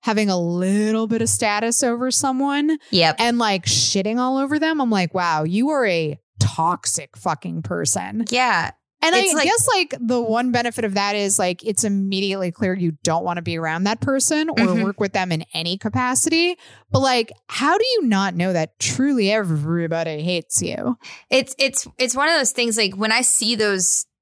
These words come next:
Speaker 2: those types of people, like, I'm gonna continue to treat them with respect unless they, like, you know, it's a situation where you, like, you need to tell someone to fuck off. That's one
Speaker 1: Right,
Speaker 2: thing.
Speaker 1: right.
Speaker 2: But, like,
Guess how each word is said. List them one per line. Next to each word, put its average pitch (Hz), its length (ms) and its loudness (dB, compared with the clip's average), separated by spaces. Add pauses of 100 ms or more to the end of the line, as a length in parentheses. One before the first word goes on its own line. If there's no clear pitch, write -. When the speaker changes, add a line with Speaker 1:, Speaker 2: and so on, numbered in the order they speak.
(260)
Speaker 2:
those 175 200 0
types 185 300 -4
of - 100 -18
people, 208 640 0 (380)
like, 190 340 0 (540)
I'm 240 180 4
gonna 277 220 2
continue 226 420 -2
to 185 120 0
treat 220 340 -4
them 196 220 2
with 196 200 -4
respect 202 640 0
unless 247 340 2
they, 240 140 2
like, 190 200 0 (220)
you 208 140 0
know, 156 240 0
it's 190 160 -2
a 180 40 -2
situation 180 580 0
where 170 100 2
you, 160 100 0
like, 165 180 -2
you 180 60 -2
need 160 180 0
to 151 60 -6
tell 151 220 -2
someone 147 360 -2
to 151 60 -10
fuck - 300 -6
off. 147 320 -6
That's 180 220 0
one 196 180 2
Speaker 1:
Right, - 100 -10
Speaker 2:
thing. - 220 -6
Speaker 1:
right. 165 340 -2
Speaker 2:
But, 262 140 2
like, 233 320 0